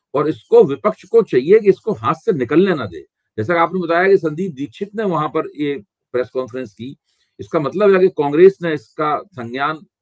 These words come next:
आधिकारिक रूप से ले लिया है। और चूंकि कांग्रेस ने इसका आधिकारिक संज्ञान लिया है, तो अब ये संसद में ये बात उठेगी, और संसद में उठेगी तो रिकॉर्ड में भी जाएगी, और चुनाव आयोग को इसके बारे में कुछ कहना पड़ेगा। मुझे लगता है चुनाव आयोग इस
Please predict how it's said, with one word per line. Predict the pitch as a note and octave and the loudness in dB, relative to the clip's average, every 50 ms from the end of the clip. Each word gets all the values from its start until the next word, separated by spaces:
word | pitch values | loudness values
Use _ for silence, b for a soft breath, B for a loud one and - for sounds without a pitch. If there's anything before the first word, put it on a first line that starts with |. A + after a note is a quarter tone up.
| _ _ - | _ _ -12
आधिकारिक | A#2 A#2+ - C3 C3+ D#3 E3+ D3 | -10 -6 -4 -2 0 0 0 -2
रूप | C3+ C#3 C#3+ | -4 -6 -14
से | - - D3 | -10 -8 -6
ले | A#2 G#2+ A2 A2 | -4 -4 -4 -4
लिया | A2 G#2+ G#2+ G2 | -4 -6 -8 -8
है। | F#2 F#2 F#2 F#2 _ _ _ _ _ _ _ _ _ _ _ A2+ | -8 -10 -14 -18 _ _ _ _ _ _ _ _ _ _ _ -12
और | A2 | -8
चूंकि | - F#3 E3+ D3+ C#3+ | -6 -6 -4 -4 -4
कांग्रेस | C3+ C3 C3+ E3 F#3 E3+ - | -4 0 4 4 4 4 4
ने | G3 | -2
इसका | F#3 - - F3+ | -8 -4 -2 -2
आधिकारिक | D#3 - G#3+ F3+ C#3+ D#3+ F#3 E3 | -2 -2 -2 -4 -2 -2 -2 -2
संज्ञान | - - C3 B2 C3 D#3+ F3 F#3 | -4 -6 -14 -8 -6 -4 -4 -2
लिया | E3+ D3 C#3 C3+ B2 A#2+ | -4 -4 -4 -4 -2 -2
है, | C3+ D#3+ E3+ | -2 -2 -4
तो | F3 F3+ | -4 -4
अब | - D3+ D#3+ D#3 | -4 -4 -4 -2
ये | D#3+ F#3+ G#3 | 0 0 0
संसद | G3 - D3 C3 C3 A2 D#3+ D#3 D#3 | 0 0 -4 -10 -6 -4 -4 -4 -2
में | D#3 F#3 G3 | -4 -4 -2
ये | F3+ E3+ E3 | 0 0 0
बात | C#3 B2 C#3+ E3 D#3 B2 | 0 0 -2 -4 -4 -6
उठेगी, | A2+ G#2+ - A2 G2+ - - - _ _ _ _ _ _ _ _ _ _ _ _ _ _ _ _ _ _ _ - | -10 -10 -10 -10 -10 -10 -12 -18 _ _ _ _ _ _ _ _ _ _ _ _ _ _ _ _ _ _ _ -4
और | C#3+ D#3 | -4 -4
संसद | - - C3+ C#3 - A3 G#3+ | -4 -6 -10 -4 -2 0 0
में | F#3+ G3+ G#3 | 2 2 2
उठेगी | F#3+ D#3+ G3+ G3+ G#3+ A#3+ | 2 2 2 2 0 -2
तो | G3+ A#3+ | 0 2
रिकॉर्ड | A#3 - B3 C4 C4+ C4 A#3 | 2 4 4 4 4 4 2
में | A#3+ A3+ | 2 2
भी | G#3+ G#3 F#3 | 4 4 4
जाएगी, | F#3 E3 D#3 D#3 D3+ D3+ D#3 - _ _ _ _ _ _ _ _ _ _ _ _ _ _ _ - | 6 6 4 4 0 -4 -10 -16 _ _ _ _ _ _ _ _ _ _ _ _ _ _ _ -4
और | F3 F#3 | -2 -2
चुनाव | - - E3 D3+ E3 G3 A3 G#3 F#3+ | -2 -2 -2 -2 -2 -2 0 2 4
आयोग | F3+ F#3+ G#3+ A3+ - - | 6 6 6 4 2 2
को | A#3+ A3+ | 2 2
इसके | - - - A3 | 2 0 -2 -2
बारे | G3 F#3+ G3 A3 A#3 | -2 0 2 2 2
में | A#3 A#3 - | 2 0 -4
कुछ | A#3+ F#3 | -6 -4
कहना | - - F#3 G#3 A#3+ B3 | 0 0 2 2 2 0
पड़ेगा। | F#3 G#3+ G3+ F#3+ F3+ F3 E3 - _ _ _ _ _ _ _ _ _ _ _ _ _ _ - | -2 -2 -2 -4 -4 -6 -8 -12 _ _ _ _ _ _ _ _ _ _ _ _ _ _ -2
मुझे | G3 D3+ G3 | 0 2 2
लगता | G3 F#3+ - A3+ | 2 0 -2 -4
है | A3 A3+ | -4 -2
चुनाव | F#3+ - F#3+ G3 G#3+ G#3+ | -2 -2 -2 -2 0 0
आयोग | G#3 G#3+ A3 G#3 | 2 2 2 2
इस | G3+ | 0